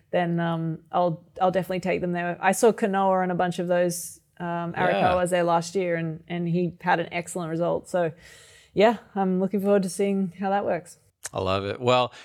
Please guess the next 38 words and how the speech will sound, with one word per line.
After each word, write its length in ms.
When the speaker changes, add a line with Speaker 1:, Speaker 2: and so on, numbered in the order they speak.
Speaker 2:
before 300
you 140
go, 240
we 100
did 220
put 180
out, 320
um, 260
some 200
questions 560
to, 420
uh, 460
the 100
folks 240
that 60
follow 320
us 200
at, 280
at 140
the 80
Lineup 300
Pod 340
on 320
Instagram. 580
First 260
question 460
is 280
from 300
at 240
chris 380
dot 260
fowler 460
dot 300
one 320
eight 260
seven, 600
who 180
asks, 640